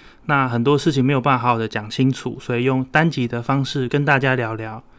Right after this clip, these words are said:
那这次呢，我们特别挑选了一些可能大家都很好奇的主题，就跟上次一样是法律咯。那法律大家可能会了解说，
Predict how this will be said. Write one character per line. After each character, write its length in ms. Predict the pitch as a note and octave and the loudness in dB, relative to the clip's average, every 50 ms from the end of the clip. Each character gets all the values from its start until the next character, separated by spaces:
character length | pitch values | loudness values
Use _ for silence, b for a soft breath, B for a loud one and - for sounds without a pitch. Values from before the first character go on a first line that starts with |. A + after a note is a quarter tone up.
| b b b b b b b b b b b b _ _ _ _ | b b b b b b b b b b b b _ _ _ _
那 140 | E3+ D#3+ D#3+ | -4 -2 2
这 140 | D#3 F3 | 2 2
次 200 | E3 - - F3+ | 2 4 4 4
呢， 140 | F3 D#3+ D3+ | 4 4 4
我 80 | C#3 B2+ | 4 2
们 80 | A#2 | 2
特 140 | A#2+ - E3 | 2 2 2
别 100 | D3+ D3 | 4 4
挑 240 | C3+ - - E3 E3 | 2 4 4 4 4
选 160 | D3+ - C#3 | 4 4 2
了 80 | B2+ B2+ | 2 2
一 60 | C#3+ | 0
些 180 | C3+ - D3+ D3 | 2 2 0 0
可 140 | - - | 0 0
能 100 | A#2 A#2+ | -2 0
大 80 | A#2 C#3+ | 2 4
家 120 | C#3+ D3 | 4 4
都 120 | C3+ D3+ D3+ | 4 2 0
很 220 | C3 B2 A2+ A2+ | 0 0 -2 -4
好 260 | A2 - F3 D#3+ D3+ | -2 0 2 2 2
奇 240 | C#3 - - A#2+ A#2 | 2 0 0 -2 0
的 120 | A#2 A#2+ A2+ | 0 0 -2
主 240 | - - A2 G#2 | -4 -6 -6 -8
题， 400 | G#2+ - - A#2 A2+ G#2+ A2+ B2 B B B B B B B B B _ | -10 -10 -10 -8 -8 -8 -10 -12 B B B B B B B B B _
就 100 | - D3+ | -2 0
跟 140 | C#3 D3 D3 | 0 2 0
上 220 | C#3 - D#3+ D3 C#3 | 2 2 2 2 2
次 160 | C3+ D#3 C#3+ | 2 0 0
一 60 | B2+ | 0
样 200 | B2 C3 B2 A#2+ | 2 2 0 0
是 160 | A#2+ A#2 C3+ A#2+ | 0 -2 -4 -4
法 240 | - - G#2 G#2 | -4 -4 -6 -4
律 180 | G#2+ B2+ C3+ C3 | -2 -2 0 0
咯。 240 | B2 A#2 A2+ A2 A#2 B B B B B B B B B B | 0 0 -2 -4 -6 B B B B B B B B B B
那 160 | - F3+ F3+ | 0 2 2
法 160 | D#3 - D3+ C3 | 4 4 4 6
律 160 | C#3+ E3+ F3 | 6 4 6
大 80 | F#3 | 6
家 100 | F3 E3+ | 6 6
可 140 | E3+ - C#3+ | 4 4 0
能 160 | A#2+ A#2 A#2 | -2 -2 0
会 100 | A#2+ C3+ | -2 0
了 220 | C3 B2 A2 G#2+ A2 | 0 0 -2 -4 -6
解 240 | - - C3 - - | -8 -8 -8 -8 -8
说， 460 | - - C3+ B2 A#2+ A#2+ A#2+ B2+ | -6 -4 -2 -2 0 -2 -2 -4